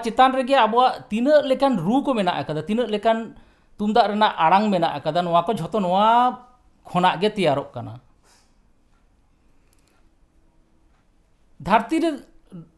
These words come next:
ᱡᱟᱝ ᱵᱚᱱ ᱧᱮᱞ ᱟᱠᱟᱫᱟ, ᱡᱟᱹᱥᱛᱤ ᱠᱷᱚᱱ ᱡᱟᱹᱥᱛᱤ ᱡᱟᱝ ᱜᱮ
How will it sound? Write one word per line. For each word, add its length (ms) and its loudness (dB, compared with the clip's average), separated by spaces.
ᱡᱟᱝ 360 4
ᱵᱚᱱ 180 2
ᱧᱮᱞ 220 2
ᱟᱠᱟᱫᱟ, 240 -4
ᱡᱟᱹᱥᱛᱤ 460 2
ᱠᱷᱚᱱ 340 0
ᱡᱟᱹᱥᱛᱤ 440 0
ᱡᱟᱝ 420 4
ᱜᱮ 180 -4